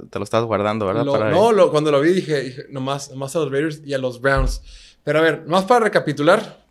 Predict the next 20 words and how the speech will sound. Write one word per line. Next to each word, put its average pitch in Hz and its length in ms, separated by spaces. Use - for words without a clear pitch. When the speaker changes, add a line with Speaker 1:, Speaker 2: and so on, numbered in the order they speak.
Speaker 2:
eh, 135 200
cómo 160 220
fue 160 80
la 156 60
semana 147 240
pasada. 156 520
Rápidamente. 156 720
Speaker 1:
No 117 140
me 131 60
ha 135 60
querido 156 220
decir 123 220
cómo 139 200
le 104 100
fue, 131 280
seguro 120 220
le 117 100
fue 117 120
muy 120 160
bien. 117 260